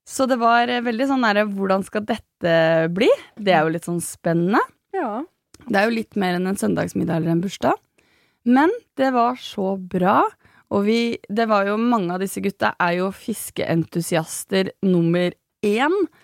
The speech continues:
Speaker 1: Og det var fiskestenger ute, og det var fisking, og de leide båt. Og det var en kveite som beit på et, en krok.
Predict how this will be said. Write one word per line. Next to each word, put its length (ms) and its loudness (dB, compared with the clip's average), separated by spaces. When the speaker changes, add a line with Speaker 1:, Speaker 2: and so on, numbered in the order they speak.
Speaker 1:
Og 180 4
det 120 2
var 180 2
fiskestenger 800 -4
ute, 580 0
og 120 0
det 120 0
var 200 0
fisking, 640 -4
og 100 -2
de 100 2
leide 320 -2
båt. 760 0
Og 220 2
det 160 2
var 200 2
en 140 0
kveite 460 -2
som 260 -4
beit 520 -4
på 260 2
et, 160 -2
en 220 0
krok. 500 -2